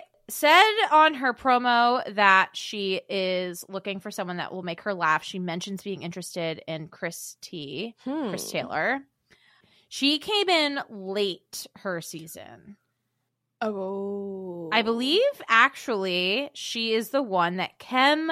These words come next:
Speaker 1: coupled up with during
Speaker 2: <gasps>
Speaker 1: Casa Amor.
Speaker 2: Oh, shit. She was a Casa Bomb.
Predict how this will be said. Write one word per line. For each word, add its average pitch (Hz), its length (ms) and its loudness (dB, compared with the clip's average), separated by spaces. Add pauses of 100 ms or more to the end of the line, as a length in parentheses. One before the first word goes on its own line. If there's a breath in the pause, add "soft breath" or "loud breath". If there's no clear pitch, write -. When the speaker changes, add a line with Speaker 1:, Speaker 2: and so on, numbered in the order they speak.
Speaker 1:
coupled 160 400 -6
up - 160 -10
with 135 280 -8 (160)
during 170 180 -2
Speaker 2:
<gasps> 170 60 -4
Speaker 1:
Casa 143 420 -2
Amor. 139 520 -8 (600)
Speaker 2:
Oh, 226 380 0
shit. - 720 -6
She 202 160 -6
was 185 160 -4
a 170 60 -6
Casa 170 440 -12
Bomb. - 680 -18